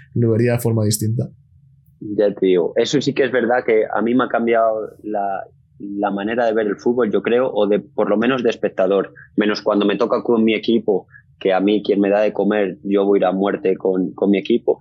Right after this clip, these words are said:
Speaker 2: pero es verdad que si me pongo a ver un partido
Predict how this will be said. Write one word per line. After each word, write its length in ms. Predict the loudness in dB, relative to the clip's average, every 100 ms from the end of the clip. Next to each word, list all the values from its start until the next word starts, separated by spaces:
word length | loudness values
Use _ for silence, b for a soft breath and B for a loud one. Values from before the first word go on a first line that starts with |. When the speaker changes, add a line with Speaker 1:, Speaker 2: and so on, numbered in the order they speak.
| B B -2
Speaker 2:
pero 160 | 2
es 80 | 4
verdad 340 | 2 2 0 0
que 120 | -2
si 160 | 0
me 120 | 0 0
pongo 240 | 0 2
a 60 | 2
ver 100 | 2
un 120 | 0
partido 680 | -2 -2 0 2 2 -2